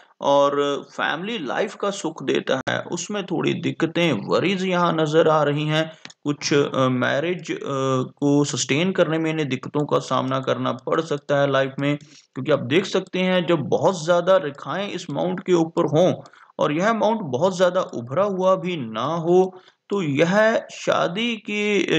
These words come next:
जीवन में नीरसता लाता है। तो यहाँ पर शुक्र माउंट को मैं बहुत ज्यादा प्रोमिनेंट नहीं कहूंगा, एक कमजोर शुक्र माउंट जिसकी वजह से मैरिड लाइफ थोड़ी डिस्टर्ब रहने के चांसेस रहेंगे, वरीज रहेंगी फैमिली की तरफ से,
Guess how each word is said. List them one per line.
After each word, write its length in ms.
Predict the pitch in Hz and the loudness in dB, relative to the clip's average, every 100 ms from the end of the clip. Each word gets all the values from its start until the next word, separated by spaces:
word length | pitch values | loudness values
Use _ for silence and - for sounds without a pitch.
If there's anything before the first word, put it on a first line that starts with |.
| 147 | 0
जीवन 340 | 151 185 208 | -2 0 0
में 260 | 190 175 190 | 2 2 2
नीरसता 640 | 143 127 156 185 - 139 | 4 4 2 0 0 -2
लाता 520 | 110 101 - 107 110 | 0 -2 -2 -4 -2
है। 120 | 110 107 | -4 -6
तो 200 | - 131 | -6 -4
यहाँ 340 | 117 131 214 | -2 0 0
पर 300 | 202 233 240 - _ _ _ | 2 0 0 -10 _ _ _
शुक्र 300 | - 233 254 | -16 -2 0
माउंट 280 | 233 214 196 | 4 4 2
को 80 | 202 | 0
मैं 120 | 208 | -2
बहुत 280 | 175 135 156 | 0 0 2
ज्यादा 200 | 156 147 | 2 0
प्रोमिनेंट 600 | 151 127 117 135 175 202 | -2 -2 -2 -2 -2 -2
नहीं 280 | 196 180 185 | -2 -2 0
कहूंगा, 440 | 170 170 160 165 180 | 0 0 2 2 2
एक 240 | - 143 | -2 -8
कमजोर 520 | 123 107 98 123 175 | -8 -8 -6 2 2
शुक्र 380 | 180 180 165 175 | 2 -2 -2 -2
माउंट 400 | 165 160 170 170 - _ _ - - | 2 2 2 0 -6 _ _ -14 -2
जिसकी 240 | 143 - | 0 2
वजह 400 | 143 123 120 156 | 2 2 2 2
से 280 | 165 165 156 | 2 0 0
मैरिड 360 | 143 104 117 127 | 0 -2 -2 0
लाइफ 180 | 131 156 - | 0 -2 -4
थोड़ी 180 | 131 120 | -4 -4
डिस्टर्ब 500 | 101 - 113 160 170 | -6 0 2 4 2
रहने 260 | 170 160 | 0 -2
के 140 | 160 160 | -4 -6
चांसेस 480 | 160 143 139 151 151 | -4 -6 -4 -6 -2
रहेंगे, 360 | 147 143 143 | 0 2 4
वरीज 540 | 131 95 98 143 214 202 | 2 2 2 2 2 2
रहेंगी 400 | 208 202 208 214 | 2 2 0 -2
फैमिली 440 | 208 196 190 196 | -2 -2 0 -2
की 140 | 196 170 | -4 -4
तरफ 280 | 160 135 | -2 -2
से, 180 | 123 120 | 0 -2